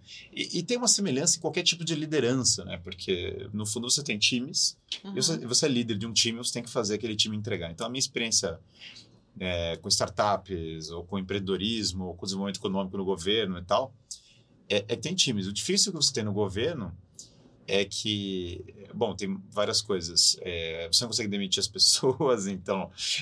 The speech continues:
Speaker 1: ah, e aquilo cria uma situação, às vezes, complicada.
Speaker 2: A motivação pra entrega é mais baixa, né?
Speaker 1: Muito mais baixa. Você tem, claro, um sistema político corrompido em vários níveis, corrupção política, corrupção social.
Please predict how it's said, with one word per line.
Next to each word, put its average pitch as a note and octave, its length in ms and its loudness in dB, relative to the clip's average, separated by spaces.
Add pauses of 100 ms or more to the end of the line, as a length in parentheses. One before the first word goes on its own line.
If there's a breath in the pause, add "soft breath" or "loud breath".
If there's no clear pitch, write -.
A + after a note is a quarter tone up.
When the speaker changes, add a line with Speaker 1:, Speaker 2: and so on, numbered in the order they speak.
Speaker 1:
ah, F#2 680 2
e G#2 40 2
aquilo A#2+ 220 2
cria B2 280 4
uma A2+ 100 -4
situação, G#2+ 640 2
às G#2+ 80 0
vezes, G#2 160 0
complicada. G2+ 880 0
Speaker 2:
A E3 40 -4
motivação E3 520 0
pra E3+ 100 -4
entrega E3 360 -4
é E3 40 -8
mais E3+ 220 -8
baixa, D3+ 380 -2
né? D3 120 -18 (120)
Speaker 1:
Muito A2 180 -6
mais G2+ 160 0
baixa. C#3 440 2
Você - 120 0
tem, G2+ 160 -4
claro, F#2+ 260 2
um F#2 40 -6
sistema G2+ 360 2
político G2 320 -2
corrompido G2+ 720 -2
em F2 180 -8
vários F2 300 -2
níveis, A2 460 0
corrupção F2 480 0
política, F#2+ 540 -4
corrupção F2+ 440 -2
social. A#2+ 600 2